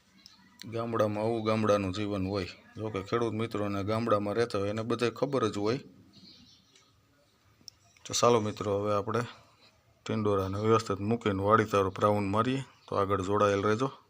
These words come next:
આ ઝાડવાને ઘણાય સમયથી પાણી નથી મળ્યું, તો આપણે વાડીએ આવ્યા ને એમ થયું કે આજે પાઈ દઈએ અને પીવાની પાણીની કુંડી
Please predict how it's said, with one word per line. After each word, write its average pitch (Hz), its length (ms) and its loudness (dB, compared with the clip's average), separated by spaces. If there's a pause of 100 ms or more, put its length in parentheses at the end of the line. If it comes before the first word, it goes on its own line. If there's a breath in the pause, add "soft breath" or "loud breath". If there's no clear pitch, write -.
(760)
આ 110 260 2
ઝાડવાને 113 520 8
ઘણાય 120 260 4
સમયથી 104 800 4
પાણી 113 380 4
નથી 131 220 4
મળ્યું, 101 400 4 (420)
તો 98 340 -4
આપણે 98 200 0
વાડીએ 107 360 6
આવ્યા 110 340 6
ને 92 120 2
એમ 104 160 0
થયું 107 180 0
કે 92 100 0
આજે 98 340 4 (640 loud breath)
પાઈ 110 160 6
દઈએ 113 240 4
અને 104 200 4
પીવાની 113 460 6
પાણીની 113 440 2
કુંડી 123 400 4